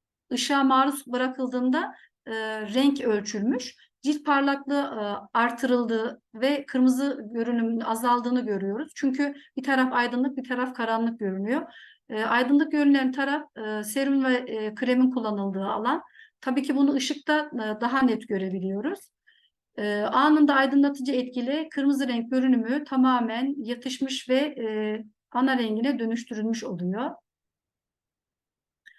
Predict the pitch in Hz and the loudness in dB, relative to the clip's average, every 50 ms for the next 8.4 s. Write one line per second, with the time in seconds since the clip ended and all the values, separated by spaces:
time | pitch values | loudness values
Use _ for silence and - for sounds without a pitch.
0 | _ _ _ - - - - - 311 311 320 320 330 311 302 311 320 311 - - | _ _ _ -12 -12 -12 -6 -2 0 2 2 2 2 4 4 4 2 0 -4 -4
1 | - 240 226 226 226 226 - 285 277 285 285 294 294 294 294 - 247 220 220 240 | -2 -2 0 -2 -2 -4 -4 0 0 2 4 4 2 2 0 -4 -8 -8 -6 -6
2 | 269 262 254 294 294 294 - 294 247 277 277 277 - - 220 226 226 220 220 247 | -6 -4 -2 -2 -2 -2 -2 -4 -2 0 0 0 -2 -4 -4 -4 -4 -4 -2 -2
3 | 240 233 233 233 - 220 208 196 196 202 233 254 254 - _ 220 214 208 208 202 | -2 -2 -2 -4 -4 -4 -2 -2 -2 -2 -4 -6 -6 -8 _ -6 -4 -4 -4 -4
4 | 202 202 196 196 202 196 - _ _ _ _ _ 247 254 254 269 - - - 294 | -4 -4 -6 -6 -8 -10 -14 _ _ _ _ _ 0 0 0 0 -2 0 2 4
5 | 285 285 285 277 262 240 220 214 220 226 254 277 262 254 - - - 277 269 269 | 4 6 6 4 4 2 2 0 0 0 -2 -2 -4 -6 -8 -4 -2 0 2 2
6 | 262 254 254 240 254 254 - _ - 226 220 - 247 240 254 262 240 240 233 240 | 2 2 0 0 -2 -8 -12 _ -10 -8 -8 -4 -4 0 0 0 0 2 0 0
7 | 240 240 240 233 240 233 240 226 214 190 196 190 185 185 185 185 190 190 185 - | 0 -2 -4 -2 -2 -2 -2 -2 -2 -4 -4 -6 -6 -4 -4 -4 -4 -6 -8 -8
8 | 214 202 202 208 277 302 - - | -6 -6 -4 -4 -4 -6 -6 -12